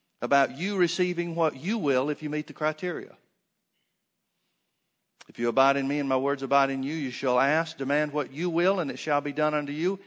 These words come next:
Herein, herein," in other words, it being done unto you is the reason that my Father is glorified, that you bear much fruit, so shall you be my disciples.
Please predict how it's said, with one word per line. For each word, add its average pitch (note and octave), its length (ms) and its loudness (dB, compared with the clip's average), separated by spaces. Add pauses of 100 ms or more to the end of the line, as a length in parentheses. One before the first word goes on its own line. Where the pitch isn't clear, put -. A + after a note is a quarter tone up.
Herein, A#3+ 680 0 (760)
herein," A#3+ 720 0 (240)
in C#3 80 -6
other E3+ 160 0
words, E3 300 -2
it F#3 180 0
being F3+ 240 -2
done F3 240 2
unto C#3 220 -4
you C3+ 260 -6 (180)
is C3+ 200 -2
the C#3+ 120 -2
reason C#3 680 -2 (760)
that C3 200 6
my C3+ 160 6
Father F#3+ 480 4
is C3+ 240 -2
glorified, B2+ 960 2 (340)
that C#3+ 340 4
you A3+ 200 -4
bear G3+ 260 4
much F#3 300 2
fruit, E3 420 2
so A#3 260 0
shall F#3+ 280 2
you E3+ 160 -6
be F3 120 2
my E3+ 200 4
disciples. E3 600 -2